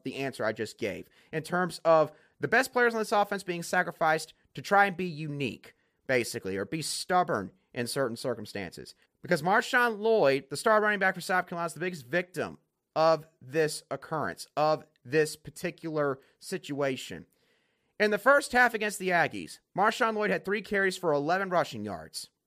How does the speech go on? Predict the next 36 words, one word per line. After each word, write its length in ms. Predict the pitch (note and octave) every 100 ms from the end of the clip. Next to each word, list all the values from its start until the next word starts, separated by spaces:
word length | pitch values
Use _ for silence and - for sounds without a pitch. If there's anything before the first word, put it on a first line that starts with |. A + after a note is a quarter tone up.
| _ _ _ _ D3
Now, 120 | D3
going 300 | G3+ B3+ D4+
into 180 | D4 D4+
this 200 | C#4+ -
game 480 | C4+ B3+ D3+ C#3 D3 _ _
last 320 | B2+ E3 A3
week, 400 | A#3 C4 E3+ B2+
for 80 | -
those 160 | A#2+ D3+
of 60 |
you 80 | G#3+
who 60 | A#3+
watch 300 | B3 C#4 -
this 140 | F#3
show 360 | - C#3 A#2 A2
every 200 | A2 G#2+
day, 340 | G2+ G2+ B2
and 100 | F2
again, 340 | C3 E3+ G#2 F#2
I 120 | A2+
appreciate 560 | A#2+ - D3+ D3+ D3 C3
you 80 | C3+
if 80 |
you 60 | C3+
do 180 | B2+ C3
so, 360 | - E2+ F2+ - _ _ _ _ _ _ _ _ -
I 160 | G3+
said 440 | A#3+ - D4+ D4+ A#3
that 100 | A#3
on 160 | A#3
offense, 680 | A#3 A3+ - G#2+ F2 - - _ _ _
you 140 | - A#3
have 200 | D#4 E4
to 60 |
be 100 | E4+
stubborn 680 | D4 - - - C4 B3 G3+